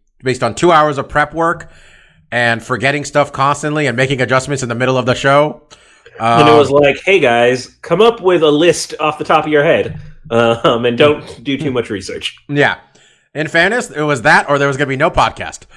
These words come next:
Speaker 1: Um, so,
Speaker 2: I think
Speaker 1: uh,
Speaker 2: we, we, we had a good list. Uh, I know personally a notable omission from my personal list was, uh, Starship Troopers.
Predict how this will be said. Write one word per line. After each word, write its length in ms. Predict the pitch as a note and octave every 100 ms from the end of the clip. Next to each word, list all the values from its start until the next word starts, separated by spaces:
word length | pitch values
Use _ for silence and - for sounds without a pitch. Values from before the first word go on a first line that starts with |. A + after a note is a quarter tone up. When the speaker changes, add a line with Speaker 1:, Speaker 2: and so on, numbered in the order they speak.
| - -
Speaker 1:
Um, 720 | B2+ C#3 C#3 C#3 C3+ C3+ C3+ _
so, 440 | - D#3+ D#3 D3+ F4+
Speaker 2:
I 240 | - - G4+
think 160 | D4
Speaker 1:
uh, 40 | G#3
Speaker 2:
we, 140 | A#3
we, 0 |
we 180 | A3+ C4
had 160 | D#4+ A#3+
a 80 | C3
good 300 | A#2+ C#3 A2+
list. 440 | A2+ B2 D3 -
Uh, 420 | B2+ A2 G#2 G#2
I 100 | A2+
know 140 | D3 C#3
personally 680 | - C3 C3 C#3+ C3 C3
a 60 | C3
notable 460 | A2+ A2+ A2 A2+ A2
omission 500 | A2 A2 A#2+ G#2+ G#2
from 180 | G#2
my 220 | G2 G2 G#2+
personal 420 | A2+ G#2 A#2 A2
list 240 | A#2 A2+
was, 240 | G#2+ G2 G2+
uh, 220 | F#2+ F#2+
Starship 440 | - A2 - A2
Troopers. 600 | - B2+ F3 F#3 F3 -